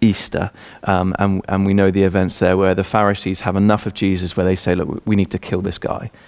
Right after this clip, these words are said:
and they do. So we saw that, um, a couple of weeks ago. But let's take each of these encounters with Jesus in turn. Today we have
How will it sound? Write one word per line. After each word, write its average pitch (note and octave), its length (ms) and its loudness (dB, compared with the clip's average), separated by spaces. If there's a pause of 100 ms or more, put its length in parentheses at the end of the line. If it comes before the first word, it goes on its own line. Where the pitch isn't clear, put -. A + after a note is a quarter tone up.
(180)
and F2 120 -2
they E2 120 -2
do. - 260 -4 (680)
So - 120 -4
we G2 80 0
saw A#2 280 4
that, G2 200 2
um, F2+ 300 -4
a F#2+ 60 -4
couple - 320 -8
of F2+ 80 -8
weeks - 240 -8
ago. G2 240 -6 (960)
But - 280 0 (320)
let's - 240 4
take C3+ 220 4
each B2+ 240 0
of A2 80 -2
these G#2 320 2
encounters G2 760 -2
with F#2 160 -2
Jesus F2+ 500 -2
in F#2 240 -2
turn. F#2 300 0
Today A#2 240 4
we G#2+ 140 0
have G2+ 200 2